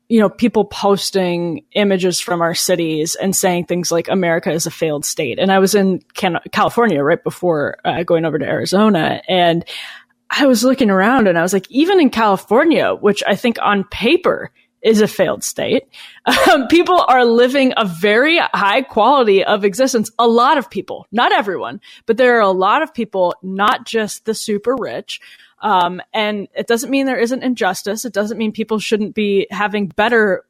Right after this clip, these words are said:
life existences, but it is not Haiti, even in California, um, and it's not even close to it.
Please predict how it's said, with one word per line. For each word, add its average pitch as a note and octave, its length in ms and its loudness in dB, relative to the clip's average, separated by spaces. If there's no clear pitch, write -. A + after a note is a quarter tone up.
life F3+ 320 -2
existences, F3 840 -8
but A#3 160 2
it A#3+ 80 2
is C4 180 0
not B3+ 220 2
Haiti, C4+ 520 -4
even G3 280 -8
in G#3 100 -4
California, F#3+ 880 2
um, A3+ 260 2
and A#3+ 160 2
it's A#3+ 140 -2
not C4 180 2
even A#3 220 0
close F4+ 400 0
to G3 200 2
it. F3 240 0